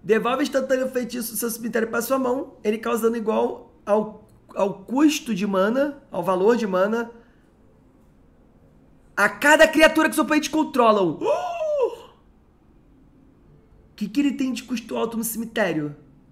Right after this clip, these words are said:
Aqui pro Nando é lindo isso. Pro Fósimos não é bom. E pro Korvac é péssimo, péssimo.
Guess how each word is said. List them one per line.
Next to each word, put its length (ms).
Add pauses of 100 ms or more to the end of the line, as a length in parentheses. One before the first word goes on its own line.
(1700)
Aqui 360
pro 220
Nando 280
é 60
lindo 400
isso. 380
Pro 180
Fósimos 560
não 200
é 60
bom. 520 (420)
E 140
pro 220
Korvac 640
é 80
péssimo, 1120
péssimo. 960